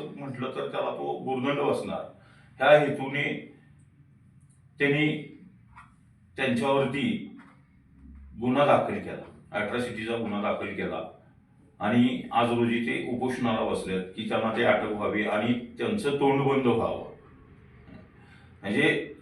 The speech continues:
पैसे त्यांनी मागू नये आणि काम करा हे सुद्धा म्हणू नये याच्यासाठी ते आज उपोषणाला बसलेत.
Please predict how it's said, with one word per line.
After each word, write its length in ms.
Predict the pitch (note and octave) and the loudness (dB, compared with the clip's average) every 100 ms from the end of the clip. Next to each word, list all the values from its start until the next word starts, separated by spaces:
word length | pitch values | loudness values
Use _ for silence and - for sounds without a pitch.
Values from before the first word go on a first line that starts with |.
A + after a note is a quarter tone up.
| - | -4
पैसे 520 | B2+ B2 A#2 E3 E3+ | 2 2 4 6 6
त्यांनी 260 | D3 C#3 C#3 | 6 4 6
मागू 360 | G3 - C3+ C#3+ | 6 8 6 4
नये 160 | C#3 | 4
आणि 340 | C#3+ C3 C#3 C#3 | 6 4 4 8
काम 320 | D#3 D#3 D3+ | 8 8 4
करा 520 | C#3+ C#3 D3 D3 - - - - | 6 8 6 4 -2 -14 -6 4
हे 120 | D#3+ | 4
सुद्धा 300 | - D3+ D#3 | 4 6 6
म्हणू 300 | D3+ C#3+ D#3 | 6 4 2
नये 440 | B2 F#2 - - - - - - - - - - | 2 0 -2 -10 -20 -20 -20 -20 -20 -20 -20 -4
याच्यासाठी 500 | A#2+ A#2+ D3+ D3 A#2 | 0 0 0 -2 -4
ते 220 | - - | -2 0
आज 180 | - C#3 C3+ | 2 2 0
उपोषणाला 520 | A#2+ A#2 C#3+ C#3 B2+ C3 | -2 -2 -2 0 0 0
बसलेत. 440 | A2+ - F2 | -2 -4 -8